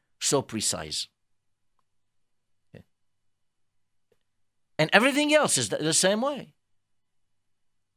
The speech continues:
Take, uh, for example, a schedule of a, uh, of an, uh, a plane, uh,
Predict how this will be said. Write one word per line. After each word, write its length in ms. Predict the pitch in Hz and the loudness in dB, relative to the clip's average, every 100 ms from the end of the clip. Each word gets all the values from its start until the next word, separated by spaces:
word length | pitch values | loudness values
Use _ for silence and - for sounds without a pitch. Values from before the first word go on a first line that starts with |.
| _ _ _ _ _ _ _ _ _ _ _ | _ _ _ _ _ _ _ _ _ _ _
Take, 240 | 233 262 202 | 0 2 2
uh, 200 | 185 165 | 2 2
for 140 | 185 | 0
example, 760 | 170 139 147 180 180 143 127 127 _ _ _ _ _ _ | -2 0 0 -2 -2 -6 -6 -10 _ _ _ _ _ _
a 60 | 120 | -4
schedule 680 | - - 180 170 156 151 147 | -2 0 0 0 0 -2 0
of 240 | 139 110 | 0 0
a, 340 | 117 113 104 107 _ _ _ | 0 2 0 -6 _ _ _
uh, 360 | - 104 104 101 | -8 -6 -4 -8
of 240 | 113 110 - | -8 -8 -8
an, 160 | 110 110 | -8 -6
uh, 160 | 110 - | -6 -6
a 180 | 101 95 | -10 -10
plane, 420 | - 151 147 131 | -2 0 0 -2
uh, 280 | 107 104 | -6 -6